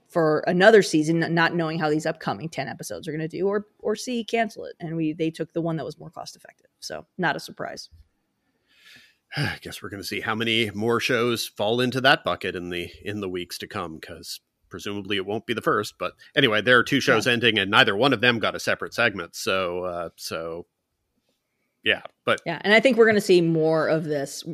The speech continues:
Speaker 1: You know, like, look, these, in the middle of all the labor stuff that's going on right now, all of these big companies have been reviewing the books. That's why you're seeing some of the, this content be purged from streaming services.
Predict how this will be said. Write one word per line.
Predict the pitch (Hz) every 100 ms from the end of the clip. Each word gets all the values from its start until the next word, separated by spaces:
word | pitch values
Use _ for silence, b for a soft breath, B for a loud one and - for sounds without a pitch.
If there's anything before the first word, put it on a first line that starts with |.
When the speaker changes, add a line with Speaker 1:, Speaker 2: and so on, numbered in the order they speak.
| -
Speaker 1:
You | 160
know, | 165
like, | 156 156 160
look, | 156 160 -
these, | 170 170 160 - -
in | 185
the | 185
middle | 190 185
of | 160
all | 160 156
the | 156 147
labor | 156 156
stuff | 160 147 156
that's | 156
going | - 165 156
on | 156
right | 151 156
now, | 160 156 160 160 B B B B
all | 180 190
of | 202
these | 175 170
big | - 165 147
companies | 160 160 156 156 151 -
have | - 180 156
been | 175
reviewing | 160 139 160 156 156
the | 147
books. | 135 135 - - b b
That's | 175 185 208
why |
you're | 185 175
seeing | - 165
some | 160 165
of |
the, | 160 160
this | 160 156
content | - 165 165 165 165
be | 165
purged | 165 160 165 165
from | 165 160
streaming | - 165 165
services. | 165 165 160 151 160 151